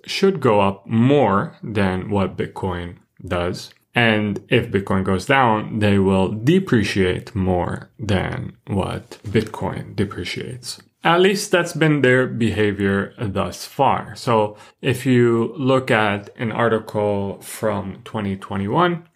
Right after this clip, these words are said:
it mentions that Bitcoin mining stocks, and this was at the height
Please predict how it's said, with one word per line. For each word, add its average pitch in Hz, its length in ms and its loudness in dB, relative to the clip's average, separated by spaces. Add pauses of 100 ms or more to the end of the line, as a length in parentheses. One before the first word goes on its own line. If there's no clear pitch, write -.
(140)
it 147 520 0 (200)
mentions 131 600 2
that 113 400 2
Bitcoin 123 380 0
mining 123 420 2
stocks, 95 580 -6
and 95 180 -2
this - 200 -2
was 95 400 -2
at 101 220 -2
the 98 80 -2
height 107 520 -2